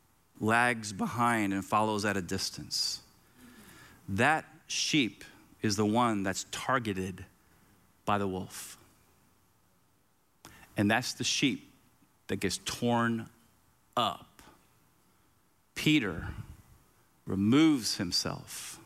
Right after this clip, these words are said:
and follows at a distance. He makes himself vulnerable, and he got torn up. I mean, he's feeling bad. You guys need to know that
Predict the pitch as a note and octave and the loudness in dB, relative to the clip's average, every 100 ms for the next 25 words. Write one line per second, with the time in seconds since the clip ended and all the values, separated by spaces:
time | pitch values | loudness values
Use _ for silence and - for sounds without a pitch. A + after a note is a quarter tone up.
0 | - _ _ _ - - - - - A2+ | -20 _ _ _ -20 -20 -12 -10 0 2
1 | B2 B2 B2 G#2+ F2+ D3 - - E2+ - | 2 0 0 -2 0 0 0 -4 -8 -2
2 | - - - - - - G2+ A2 B2 A#2 | 0 0 -4 -20 -20 -6 0 2 2 0
3 | G2+ A2 G2 G2+ C3+ C3 F#2 F2+ D#2 - | 0 0 -2 0 2 2 0 -4 -6 -18
4 | - - F#2 E2 - E3 C3+ A#2+ A2+ G2+ | -20 -18 -12 -10 -2 0 2 2 2 0
5 | - - _ _ _ _ _ _ - - | -6 -20 _ _ _ _ _ _ -20 -20
6 | - - - D3 C#3 B2 D3 C#3 F#2+ - | -8 -4 2 4 6 4 4 2 0 -8
7 | _ - - - _ _ _ _ _ _ | _ -20 -20 -20 _ _ _ _ _ _
8 | _ _ _ _ _ _ _ _ _ _ | _ _ _ _ _ _ _ _ _ _
9 | _ - G#2 B2+ C#3 C#3+ C3+ G#2+ G2+ A#2+ | _ -2 0 2 2 2 2 2 2 0
10 | G2 - - - _ _ _ _ _ _ | 0 -6 -16 -20 _ _ _ _ _ _
11 | _ _ _ C#3 D3+ D3+ D3 C#3 C3 C#3 | _ _ _ 0 2 4 2 4 4 4
12 | C#3+ B2 A2+ | 4 4 2